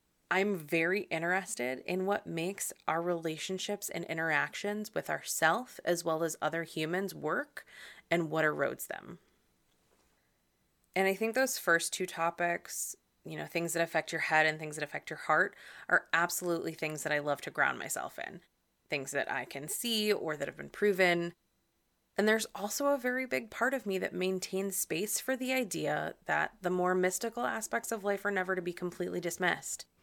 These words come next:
and in a lot of cases hold rooted value that just doesn't get discussed. So in the chart section of the podcast, we'll be talking about astrology as well as other typologies.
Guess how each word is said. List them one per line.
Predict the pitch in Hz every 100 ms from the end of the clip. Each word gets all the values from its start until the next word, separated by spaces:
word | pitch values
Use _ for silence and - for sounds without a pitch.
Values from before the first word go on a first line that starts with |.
| _ _ -
and | 175
in |
a | 170
lot | 160 156 208 262
of | -
cases | 151 139 147 143 143 - - _
hold | 175 165
rooted | 165 226 226 156
value | 147 135 147 156
that | 160 -
just | 170 - -
doesn't | 156 160
get | 160 156
discussed. | - - 185 - - - _ _ _ _ _ -
So | - 185
in | 180
the | 180
chart | - 190 -
section | 180 - 180
of |
the | 175
podcast, | 165 160 - 156 156 -
we'll | 151
be | 151
talking | - 135 - 147
about | 139 -
astrology | - - 226 220 214 214 208 214
as | - 160 165
well | 151
as | 147
other | 175 196 196
typologies. | 190 185 175 175 175 180 175 180